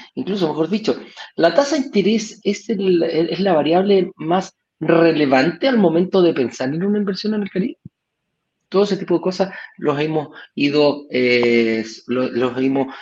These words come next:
ido analizando durante estas dos semanas. Obst-, obstáculos, atajos. Entonces,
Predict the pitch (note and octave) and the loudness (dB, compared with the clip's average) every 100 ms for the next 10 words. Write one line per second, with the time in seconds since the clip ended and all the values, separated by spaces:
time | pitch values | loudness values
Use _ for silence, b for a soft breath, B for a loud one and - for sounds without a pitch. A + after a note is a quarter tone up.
0 | B D3+ C#3+ C#3+ C#3 B2 C#3+ D#3 D3 C3+ | B 0 4 4 4 2 0 0 0 0
1 | C3 B2+ C3 A#2 A#2+ - A2 G#2+ b b | -2 -6 -6 -4 -4 -4 -8 -8 b b
2 | b _ - - _ _ - C3+ C3 - | b _ -18 -18 _ _ -8 -6 -6 -6
3 | C#3+ C#3+ A#2+ A2+ - _ _ - A#2 - | -4 -4 -4 -6 -12 _ _ -8 -4 -4
4 | C3+ - - - _ F3+ F3 A#3 | -6 -10 -18 -20 _ 0 2 0